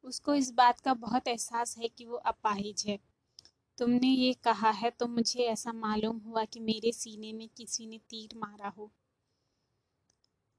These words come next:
जब वो आई तो खुदा की कसम मुझे बहुत दुख हुआ। बेचारी को पेशाब करना था। माँ और छोटी बहन साथ गई। इजार बंद खोला, फिर बंद किया।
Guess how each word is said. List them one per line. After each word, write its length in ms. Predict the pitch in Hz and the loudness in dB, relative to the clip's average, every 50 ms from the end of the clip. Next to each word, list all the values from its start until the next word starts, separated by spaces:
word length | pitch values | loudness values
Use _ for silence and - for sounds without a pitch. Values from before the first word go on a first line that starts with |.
| _ _ _ _ 240 | _ _ _ _ -2
जब 220 | 202 - 247 233 - - | 0 2 2 2 -2 -6
वो 120 | 277 269 277 | -4 -4 -2
आई 200 | 262 233 226 226 | -2 -2 -4 -6
तो 220 | - - 269 262 | 2 2 2 2
खुदा 400 | - - - 240 240 233 233 240 | 2 2 2 6 8 8 8 8
की 180 | - - 269 262 | 6 2 -4 0
कसम 340 | - 254 233 - - 240 | 2 2 2 2 -2 -6
मुझे 320 | 240 247 240 233 - 247 254 | -8 -8 -6 -2 0 0 2
बहुत 340 | 226 226 220 190 220 233 220 | 4 2 2 4 2 0 0
दुख 340 | 214 240 240 233 - - | -2 -6 -8 -8 -8 -2
हुआ। 160 | 233 226 226 226 | 2 4 4 4
बेचारी 520 | 214 226 226 - - 226 214 214 208 233 | 6 4 4 4 2 2 2 0 -2 -4
को 160 | 233 - 247 | -2 -2 -2
पेशाब 520 | 240 - - 226 214 - - 226 226 233 - _ - | 0 4 2 4 4 4 2 2 -2 -6 -6 _ 0
करना 280 | 233 220 214 208 208 | 2 2 4 2 2
था। 220 | 202 - - 226 226 | 0 -2 -2 -2 -2
माँ 220 | 226 220 220 220 | 0 0 0 0
और 160 | 220 226 226 | -2 -4 -6
छोटी 460 | - - - - 226 214 - 233 233 | -6 -6 -8 -8 -12 -18 -20 -20 -10
बहन 280 | 208 214 214 208 226 226 | -4 -2 0 0 0 -2
साथ 440 | 214 - - 233 226 226 - - 214 | -4 -6 -6 -6 -6 -6 -8 -12 -6
गई। 260 | 208 226 214 214 220 | -4 -4 -4 -4 -6
इजार 500 | 226 226 226 208 202 214 220 220 220 214 | -12 -14 -14 -12 -4 -2 0 0 0 -2
बंद 320 | 214 208 220 233 240 247 | -2 -2 -2 -2 -2 -4
खोला, 380 | 247 - _ 233 226 214 208 220 | -8 -10 _ -12 -8 -6 -6 -8
फिर 280 | 220 - - 233 226 226 | -8 -10 -8 -8 -8 -4
बंद 360 | 214 214 214 214 226 220 226 | -2 -2 -2 -2 -4 -8 -14
किया। 380 | - - 214 208 202 202 208 | -18 -12 -6 -4 -4 -4 -4